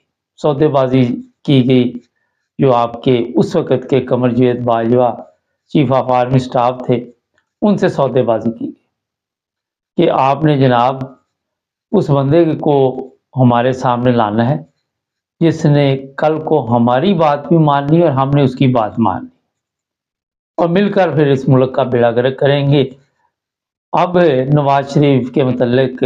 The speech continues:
मीडिया पे ये खबरें चल पड़ी है कि इक्कीस अक्टूबर शायद बताई जा रही है कि वो वापस जा रहा है। और फिर रास्ते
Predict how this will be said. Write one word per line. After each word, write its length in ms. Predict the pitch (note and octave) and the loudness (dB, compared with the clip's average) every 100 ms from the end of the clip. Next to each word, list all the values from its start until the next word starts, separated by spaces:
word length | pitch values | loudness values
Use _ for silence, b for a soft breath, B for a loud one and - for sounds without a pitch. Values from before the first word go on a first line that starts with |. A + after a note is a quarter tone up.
| A#2 | 0
मीडिया 400 | A#2+ B2 C#3+ B2+ | 0 2 2 0
पे 200 | B2 B2 | 0 0
ये 360 | A#2 A#2 B2+ A#2 | 2 2 2 0
खबरें 360 | - A2+ A#2 A2+ | -2 0 0 0
चल 240 | - C3 C3 | 0 -2 0
पड़ी 180 | C3+ C3 | 0 2
है 140 | B2+ - | 0 -2
कि 1160 | - _ _ _ _ _ _ _ - E3 C#3 C3+ - - | -8 _ _ _ _ _ _ _ -2 0 2 0 -2 -4
इक्कीस 420 | - - D3 D3+ | -2 -2 0 -2
अक्टूबर 460 | D3 - B2 B2+ B2+ | -2 0 2 2 0
शायद 320 | B2+ A#2 A#2 | 0 -2 -2
बताई 340 | B2 A#2+ A#2 A#2 | -4 0 0 2
जा 200 | A#2+ A#2 | 0 0
रही 220 | A#2+ A#2+ | 0 2
है 100 | A2+ | 0
कि 120 | A2+ B2 | 0 0
वो 120 | A2+ | 0
वापस 360 | G#2+ G#2+ G2 - | 0 -2 -4 -4
जा 80 | F2 | -4
रहा 260 | - - | -4 -10
है। 60 | - _ _ _ _ _ _ _ _ _ _ _ _ _ | -20 _ _ _ _ _ _ _ _ _ _ _ _ _
और 320 | - D3 C#3 B2 - | 0 2 0 -2 -4
फिर 220 | D#3+ F3+ E3 B2+ - - _ _ _ _ | 0 2 2 -2 -6 -18 _ _ _ _
रास्ते 520 | C#3+ C3 B2+ - D#3 | 0 0 -2 -2 0